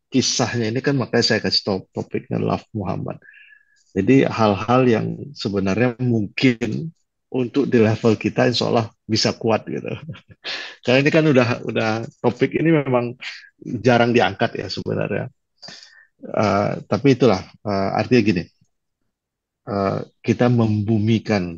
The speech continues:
kisah ini. Jadi kenapa mereka menjadi, eh, role model kita? Mereka menjadi role model kita bukan karena mereka bebas dari cobaan. Mereka tidak bebas,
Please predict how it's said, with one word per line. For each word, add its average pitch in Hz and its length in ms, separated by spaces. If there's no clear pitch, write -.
kisah - 300
ini. 98 300
Jadi 98 480
kenapa 196 400
mereka 104 360
menjadi, 95 420
eh, 98 320
role 101 240
model 98 380
kita? - 440
Mereka 107 280
menjadi 107 340
role 107 220
model 101 200
kita 107 220
bukan 98 200
karena 98 240
mereka 95 340
bebas 98 680
dari 90 160
cobaan. 90 460
Mereka 110 440
tidak 101 340
bebas, 95 280